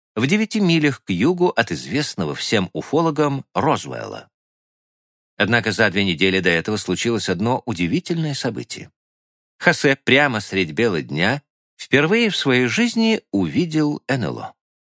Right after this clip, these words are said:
Эскамилья успел заснять его на видеокамеру. Съемка длилась шестнадцать минут, и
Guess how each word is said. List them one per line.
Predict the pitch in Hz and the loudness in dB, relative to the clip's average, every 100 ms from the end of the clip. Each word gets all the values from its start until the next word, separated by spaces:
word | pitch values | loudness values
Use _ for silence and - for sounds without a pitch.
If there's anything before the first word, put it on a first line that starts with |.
| _ _ _ _ _ - | _ _ _ _ _ -4
Эскамилья | 98 - 107 120 127 127 | -4 0 0 2 2 2
успел | 131 110 - 107 | 0 -4 -2 0
заснять | 101 123 - 80 87 - | 0 -2 -2 -2 -2 0
его | 123 98 85 | 0 0 0
на | 95 | 0
видеокамеру. | 95 101 127 - 107 64 58 - _ _ _ _ _ _ - | 0 0 -2 -2 -2 -2 -12 -18 _ _ _ _ _ _ -10
Съемка | - 160 202 196 | -2 0 2 0
длилась | 139 170 185 - _ _ | 2 4 2 -2 _ _
шестнадцать | - - 143 - 190 - 160 - | -2 0 0 0 -2 0 -6 -4
минут, | - 73 65 - - _ _ _ _ - | -4 -4 -6 -10 -16 _ _ _ _ 2
и | 151 | 4